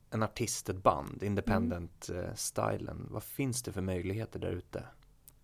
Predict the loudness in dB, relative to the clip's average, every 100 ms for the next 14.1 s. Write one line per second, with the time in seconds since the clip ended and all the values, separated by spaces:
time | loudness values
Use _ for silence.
0 | -18 -8 -6 -6 -4 -2 0 0 -2 -2
1 | -4 -4 -6 -6 -6 -6 -10 -20 -20 -20
2 | -8 -4 -2 -2 -2 -2 -2 -4 -4 -6
3 | -10 -16 -20 -20 -20 -20 -20 -20 -20 -14
4 | -6 -4 -4 0 2 0 0 -4 0 0
5 | 0 0 0 -2 -4 -4 -2 -2 2 2
6 | 2 0 0 0 2 2 2 4 2 2
7 | -6 -18 -4 -2 0 0 2 4 4 4
8 | -2 0 0 0 -4 -2 -2 0 -4 -8
9 | -10 -2 0 2 0 -2 -2 2 4 4
10 | 4 2 0 -6 -20 -20 -20 -10 -4 -2
11 | -2 -4 -2 2 2 4 4 4 4 2
12 | 2 2 -4 -4 -6 -6 -4 -4 4 4
13 | 4 2 0 0 0 4 4 4 0 0
14 | 2